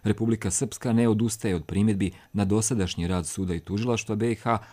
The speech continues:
potvrđeno je iz Ministarstva pravde. Ostanak prijedloga zakona o prestanku važenja zakonskih rješenja o sudu i tužilaštvu B I H u parlamentarnoj proceduri potvrda je opravdanog nezadovoljstva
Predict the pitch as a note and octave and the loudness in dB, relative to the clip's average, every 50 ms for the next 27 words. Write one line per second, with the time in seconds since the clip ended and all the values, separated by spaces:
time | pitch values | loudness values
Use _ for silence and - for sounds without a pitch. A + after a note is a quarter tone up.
0 | - _ - - G#2 G2+ - G#2 G2 G2 G2+ G2 G2 F#2+ F#2+ F2+ E2+ E2 E2 F2+ | -20 _ -4 -2 -2 -2 0 -2 0 0 2 2 2 0 0 -2 -2 -2 -2 -2
1 | E2+ - - E2 E2 - - - F#2 - G2+ G#2 G#2+ G#2 F#2+ F2+ F2+ D#2 - - | -4 -4 -6 -8 -8 -8 -8 -10 -8 -6 -4 -2 0 0 0 -2 -4 -6 -8 -18
2 | - - - _ - - G#2 A2+ - - C#3+ C3 A#2+ - - - F#2+ F#2+ F#2+ G2 | -20 -20 -20 _ -2 0 0 0 0 0 0 0 0 -2 -2 -4 -4 -2 -2 -2
3 | F#2+ F#2+ F2+ E2 G2 G#2 A#2 A2+ - C3 A2 F#2 E2+ - - F2+ F2+ F2 - G2 | -2 -2 -2 0 0 -2 -2 -2 -2 0 0 0 -2 -2 -2 -2 -2 -2 -2 -4
4 | E2+ - - F2 F2+ F#2+ A2 B2 B2+ C3 A#2+ G2+ - - - - - - - G2 | -4 -4 -4 -2 0 2 2 2 4 4 2 2 0 -4 -12 -20 -14 -6 -4 0
5 | F2+ G#2+ A2 A#2 A2 A2+ F#2+ - - G2+ - - F#2 F#2+ F2 - - A#2 B2+ D3 | 2 2 2 0 0 -2 -4 -2 -4 -8 -6 -4 -2 -2 0 0 0 0 0 0
6 | C#3+ G#2+ F2 - - - G2+ G#2 F#2+ F2 - - A#2 B2 C3 C3+ B2+ A#2 - - | 2 0 0 -2 -2 -4 -2 -2 -2 -4 -2 -2 -2 -2 0 -2 -2 -2 -4 -4
7 | A#2 A2 B2+ C3 A#2+ - C#3+ C#3 B2 G#2 - - _ _ - F#2+ E2 - F#2+ G#2 | -2 0 0 -2 0 0 2 0 0 0 -4 -14 _ _ -12 -10 -6 -2 -2 0
8 | A#2 B2 B2 A#2 - A#2 A#2 A#2 A#2 - - A2+ G#2+ - A#2 A2 G#2+ A#2+ A#2+ A#2 | 2 2 0 0 0 0 0 0 0 0 -2 -6 -6 -4 -4 -2 0 0 0 0
9 | - - - - _ - - D#3+ D3+ - C3+ A2+ A2 G2+ F#2 - - - A#2 A#2+ | -2 -6 -20 -18 _ -2 -2 0 0 0 -2 -2 -2 -2 -2 -4 -2 -4 -4 -2
10 | - C3 B2 A2 G2 G2 F#2 F2+ F2 F2+ F2+ F2+ F#2 F2 F#2 F2+ F#2+ G2+ G#2 G2+ | -2 -2 -2 -2 0 -2 -2 -2 -2 -4 -4 -4 -2 -2 -2 0 2 0 0 0
11 | - - F2+ | -2 -4 -4